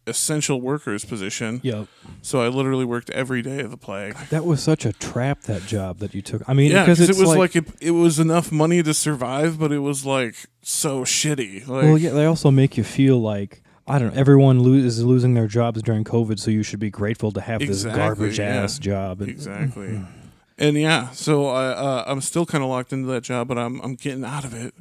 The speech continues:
Speaker 1: getting out of it. I'm working on, oh, I should, I could tell you what I'm, I'm working on, uh, being A S D certified to deal with, to, uh, help, um, uh, uh, autistic people, fellow people on the spectrum.
Speaker 2: Yeah.
Speaker 1: Yeah, so that's what I'm studying to do right now.
Speaker 2: Very important work.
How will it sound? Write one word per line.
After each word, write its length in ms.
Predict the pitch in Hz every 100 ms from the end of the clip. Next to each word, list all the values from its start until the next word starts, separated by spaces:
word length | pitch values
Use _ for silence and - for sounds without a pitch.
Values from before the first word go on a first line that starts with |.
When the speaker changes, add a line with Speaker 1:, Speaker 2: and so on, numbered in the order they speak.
| 180
Speaker 1:
getting 180 | - 131
out 160 | 160 147
of 80 | 131
it. 140 | 131
I'm 160 | 127 135
working 320 | 147 156 143
on, 180 | 139 135 - - -
oh, 160 | - 220
I 100 | -
should, 160 | 151 156 -
I 60 | -
could 140 | 160
tell 160 | - 165
you 100 | 156
what 140 | 156
I'm, 200 | 151 151 - -
I'm 100 | 147
working 320 | 151 160 147
on, 220 | 147 139
uh, 320 | 135 131 123
being 340 | 127 135 127 113
A 140 | 131
S 120 | 135
D 140 | - 135
certified 540 | - 117 127 104 104
to 80 | -
deal 180 | 113 131
with, 340 | 147 139 -
to, 300 | - 127 117
uh, 140 | 107 98
help, 320 | 131 117 - - _ _
um, 320 | 135 135 131
uh, 220 | 82 127
uh, 440 | - 131 131 131 -
autistic 380 | 139 170 - -
people, 300 | 110 127 120
fellow 640 | - 135 135 127 139 151 - _ _
people 300 | - 156 143
on 120 | 139 143
the 60 |
spectrum. 600 | - - 151 - 117 110 - _
Speaker 2:
Yeah. 260 | 170 160 85 _ -
Speaker 1:
Yeah, 240 | 139 127
so 140 | - 139
that's 140 | 139
what 60 | 143
I'm 100 | 127
studying 520 | - 131 131 131 123
to 100 | 127
do 180 | 139 123
right 260 | 117 117
now. 380 | - 120 104 104
Speaker 2:
Very 220 | 123 143 123
important 380 | - 117 104
work. 200 | 92 85